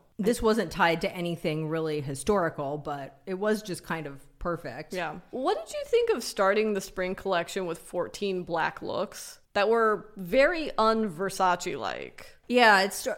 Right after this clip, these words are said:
Speaker 1: the show opened with Gigi in some, like, hooded bodycon thing. We're seeing a lot of hoods. We're also seeing them at Y S L, which we'll get into next week. And of course, Katie Holmes's iconic Michael Kors look.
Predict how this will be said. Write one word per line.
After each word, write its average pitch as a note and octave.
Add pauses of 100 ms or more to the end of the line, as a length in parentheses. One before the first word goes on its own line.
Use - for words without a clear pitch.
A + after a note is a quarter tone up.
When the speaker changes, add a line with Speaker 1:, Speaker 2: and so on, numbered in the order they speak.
Speaker 1:
the A#3
show C4
opened G#3
with F#3+
Gigi G3
in F#3
some, F#3
like, E3+
hooded F#3
bodycon E3+
thing. F3+
We're G3+
seeing F4+
a E4
lot A3+
of D#3+
hoods. -
We're G#3
also B3+
seeing B3+
them A3
at F3
Y E3+
S E3+
L, F3
which E3
we'll E3
get E3
into D#3
next E3+
week. B2 (120)
And F3+
of E3+
course, F3+
Katie E3+
Holmes's D#3
iconic D3
Michael D3
Kors D3+
look. C3